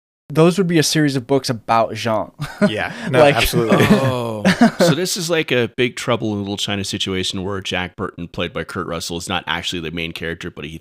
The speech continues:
Speaker 3: thinks he is, and the audience is
Speaker 1: <laughs>
Speaker 3: fooled into thinking he is, but he's actually, like, the badass sidekick? Okay, I gotcha.
Speaker 1: They're definitely both main characters, right? Like,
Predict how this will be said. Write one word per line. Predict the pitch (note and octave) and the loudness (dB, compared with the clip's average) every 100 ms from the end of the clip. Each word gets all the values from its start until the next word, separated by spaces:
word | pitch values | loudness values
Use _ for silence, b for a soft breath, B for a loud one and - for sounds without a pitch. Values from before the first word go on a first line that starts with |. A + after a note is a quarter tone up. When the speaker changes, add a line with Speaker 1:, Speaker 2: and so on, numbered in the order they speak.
| - | -6
Speaker 3:
thinks | F2+ - | -6 -4
he | A2+ G#2+ | -6 -4
is, | A#2+ B2 | -4 -4
and | F#2 | -6
the | F2+ | -2
audience | - F#2+ - - | 0 0 0 -2
is | - | -6
Speaker 1:
<laughs> | |
Speaker 3:
fooled | - G2 - | -2 -2 -2
into | F#2+ | -6
thinking | - A2+ A#2 A2+ | -4 -4 -4 -2
he | A2+ | -2
is, | A#2 | -2
but | - | -4
he's | G2+ | -4
actually, | G#2 G2+ - G2 | -2 -4 -4 -4
like, | F#2+ - B _ | -4 -8 B _
the | - | -4
badass | F#2 F#2+ F2+ - | 0 0 -2 -2
sidekick? | F#2+ G2 A#2+ B2 - - | -4 -2 -4 -4 -6 -8
Okay, | F#2 E2 D2+ _ _ _ | -6 -6 -6 _ _ _
I | F2 | -6
gotcha. | E2+ E2 E2 - _ - | -4 -6 -10 -14 _ -2
Speaker 1:
They're | F3+ | 2
definitely | D3+ G#3 C#4+ G3+ | 4 4 4 2
both | - D#3 D#3+ - | 4 2 2 0
main | D3 C3 | 0 0
characters, | B2 A2 G2+ - - B2 | 0 -2 -2 -10 -10 -2
right? | A#2+ B2 | -2 0
Like, | C3 A#2 - _ | 0 0 -4 _